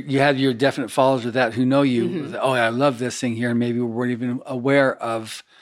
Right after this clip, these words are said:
Speaker 1: the, you know, what you did with Marvel.
Speaker 2: Mm-hmm.
Speaker 1: I wasn't. So, you know, so I'm on that side of it, but neither am I Gen Z or Gen A,
Speaker 2: Mm-hmm.
Speaker 1: you know, which is more probably a,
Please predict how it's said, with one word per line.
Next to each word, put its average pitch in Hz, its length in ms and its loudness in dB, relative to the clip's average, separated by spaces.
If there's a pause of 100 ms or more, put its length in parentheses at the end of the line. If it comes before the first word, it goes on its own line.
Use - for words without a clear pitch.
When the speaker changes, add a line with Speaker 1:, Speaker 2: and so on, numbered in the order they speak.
(580)
Speaker 1:
the, 117 220 -2
you 107 460 -2 (320)
know, 120 240 -4 (360)
what 147 240 -2
you 131 80 4
did 117 160 0
with 120 120 -4
Marvel. 123 400 2 (120)
Speaker 2:
Mm-hmm. 180 340 -6 (560)
Speaker 1:
I 113 80 -4
wasn't. 104 500 -6
So, 110 400 0 (600)
you 127 120 -2
know, 113 120 0
so - 220 0
I'm 127 120 4
on 123 180 2
that 147 220 2
side 110 300 0
of 107 100 -4
it, 113 160 -2 (880)
but 147 200 0
neither 139 280 4
am 127 120 2
I 120 100 0
Gen 123 320 2
Z 123 180 2
or 117 80 0
Gen 117 240 0
A, 113 320 0
Speaker 2:
Mm-hmm. 190 480 -6
Speaker 1:
you 127 100 -2
know, 120 260 0 (160)
which 131 240 0
is 113 160 -2
more 127 260 4
probably 120 720 0
a, - 480 -14